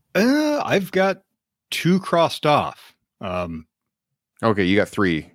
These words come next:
Speaker 2: Yeah, you did five and three, right?
Speaker 1: Yes.
Speaker 2: Okay.
Speaker 1: So let, let's hear one of you. Do you guys have a five or a four?
Speaker 2: <clears throat> Um, well, five was Starks for me, and I got Jay White at number four.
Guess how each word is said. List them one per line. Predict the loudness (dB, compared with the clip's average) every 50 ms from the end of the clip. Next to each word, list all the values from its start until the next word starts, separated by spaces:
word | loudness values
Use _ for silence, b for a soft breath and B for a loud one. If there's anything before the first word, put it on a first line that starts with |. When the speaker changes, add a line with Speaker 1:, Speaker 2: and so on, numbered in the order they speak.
| _
Speaker 2:
Yeah, | _ -8 -6 -6 -8
you | -10 -10 -8 -6 -4
did | -2 -2 -2 -4 -4
five | -4 -2 0 0 0
and | -2 -4
three, | -8 -8 -8 -8
right? | -8 -8 -8 -10 -14 _ _ _ _ -20 -20 -20 _ _ _ _ _ _ _ _ _ _ _ _ _ _ _
Speaker 1:
Yes. | -2 0 2 2 0 -2 -6 -10 -10 -12 _ _ _ _ _ _ _ _ -16 -10 -10
Speaker 2:
Okay. | -8 -8 -10 -12 -14 -18 -20 _ _ _ _ _ _ _ -20 -20 _ _ -10 -4
Speaker 1:
So | -2 -2
let, | -2 -2
let's | -2 -2 -2 -2 0
hear | 0 0 2
one | 2 2
of | 2 2
you. | 2 0
Do | 0 0
you | 0 0
guys | 0 0 0 0
have | -2 -2
a | -2
five | -2 0 0 0 0 0 0
or | -2
a | -2
four? | -2 -4 -6 -4 -4 -6 -8 -10 _ _ _ _ _ _ _ _ _ _ _ _ _ -14
Speaker 2:
<clears throat> | -12 -10 -10 -12 -12 -16 -18 -20 B B B B B B B B B B B B _ -2
Um, | 0 2 2 2 2 0 -2 -4
well, | -6 -8
five | -6 -2 0 2 2 2 2
was | 0 -2
Starks | -2 -2 0 0 0 0 -2 -4 -4
for | -2 -2
me, | 0 0 0 -2 -4 -6 -12 _ -16 -10 -6
and | -2 -2 -2 -2 -2
I | -2 -2 0
got | 0 0 -2
Jay | -2 -2 0 0 0
White | 0 0 0 0 -2
at | -4 -6
number | -6 -8 -8 -8 -10
four. | -12 -12 -12 -8 -8 -8 -8 -10